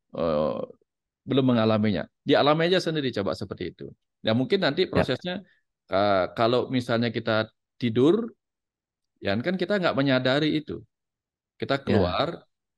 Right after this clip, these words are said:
Speaker 1: kita nggak, nggak menyadari diri kita keluar karena tertidur. Tiba-tiba kita sudah ada di kondisi kesadaran yang berbeda. Tapi kalau kita mau benar-benar keluar dan mengerti rasa kesadaran sebagai roh itu, ya udah belajar seperti itu, belajar keluar gitu.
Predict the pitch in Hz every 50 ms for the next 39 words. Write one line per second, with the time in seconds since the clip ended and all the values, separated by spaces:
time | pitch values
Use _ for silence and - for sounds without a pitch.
0 | _ _ 135 - 175 175 147 113 - - - _ _ _ 127 127 - - 127 131
1 | 131 117 110 110 104 117 156 156 131 120 120 120 - - 151 151 - 170 170 156
2 | - - 117 139 156 - 147 127 120 - 147 143 135 113 107 104 - - _ _
3 | _ _ _ - 110 101 95 95 107 113 147 151 - - 151 147 - 110 101 98
4 | 101 123 135 117 117 131 147 170 - _ _ _ _ _ _ - 113 110 104 104
5 | - 143 143 139 - - 107 101 101 101 110 117 113 107 101 98 95 82 95 104
6 | 101 98 85 76 - - - _ _ _ _ _ _ _ _ _ _ _ _ _
7 | _ _ _ 107 143 190 190 151 143 135 139 123 123 127 123 117 113 117 117 113
8 | - _ _ _ _ - 113 113 113 110 113 110 110 110 107 - _ _ _ _
9 | _ _ _ - 139 156 180 185 - 135 127 127 117 113 110 113 127 127 - 160
10 | 151 147 - - 113 113 113 - 107 - - 107 - 107 92 98 101 104 101 101
11 | 98 92 - - 98 92 95 92 95 92 98 101 95 92 - - 85 - - 82
12 | 98 101 - _ _ _ _ _ _ - 98 92 92 98 107 107 113 - 101 -
13 | - 90 92 - - - - 90 92 98 98 - - - 92 90 85 85 80 80
14 | 78 78 - - - - -